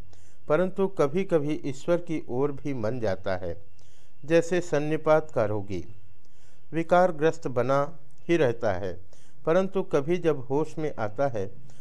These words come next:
तब 'पानी पीऊँगा, पानी पीऊँगा' कहकर चिल्ला उठता है, पर उसे जब तक पानी दो,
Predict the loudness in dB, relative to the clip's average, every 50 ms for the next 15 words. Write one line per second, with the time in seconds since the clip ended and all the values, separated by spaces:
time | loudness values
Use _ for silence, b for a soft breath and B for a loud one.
0 | b b 0 0 0 0 2 0 0 2 2 2 2 0 0 0 0 0 0 0
1 | 2 0 0 0 0 -2 -4 -4 -4 -2 0 2 2 2 2 0 0 0 0 0
2 | 0 0 2 0 0 0 0 0 0 0 0 -2 -2 -2 -2 -2 -2 0 0 2
3 | 2 2 0 0 -2 -2 -2 -2 -2 -2 -2 -4 -4 -4 -4 -4 -4 b b b
4 | b b b b b b b 2 4 4 4 4 0 -2 0 0 0 0 2 2
5 | 2 2 2 2 2 0 0 0 2 2 2 2 4 2 2 0 2 2 0 0
6 | 0